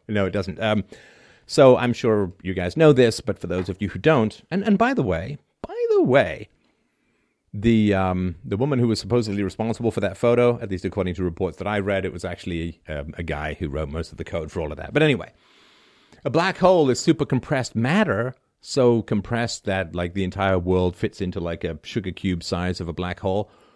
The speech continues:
Super compressed matter where the gravitational force is so strong that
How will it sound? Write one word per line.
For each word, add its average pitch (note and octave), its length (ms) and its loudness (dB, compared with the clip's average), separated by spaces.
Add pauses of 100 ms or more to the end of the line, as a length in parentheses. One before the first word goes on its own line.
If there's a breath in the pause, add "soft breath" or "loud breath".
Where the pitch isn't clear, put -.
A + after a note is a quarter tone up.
(220 soft breath)
Super F#3+ 280 6
compressed D#3+ 500 -2
matter A2+ 400 2
where F#2+ 380 0
the F#2 80 -4
gravitational G#2+ 560 -4
force F#2 260 -4
is F#2+ 80 -6
so G2 160 -2
strong C#3+ 400 0
that F#2 220 -4